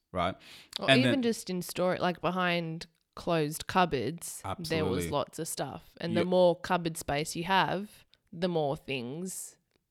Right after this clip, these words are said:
Speaker 2: you filled in those gaps.
Speaker 1: Absolutely. So y-,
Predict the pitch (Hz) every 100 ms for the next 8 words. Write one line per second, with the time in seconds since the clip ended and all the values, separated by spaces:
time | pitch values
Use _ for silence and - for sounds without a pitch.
0 | - 180 - 175 170 131 123 120 165 -
1 | - - - - - 110 95 - 95 95
2 | 78 - 101 _ - 123 113 92 - _
3 | _ 113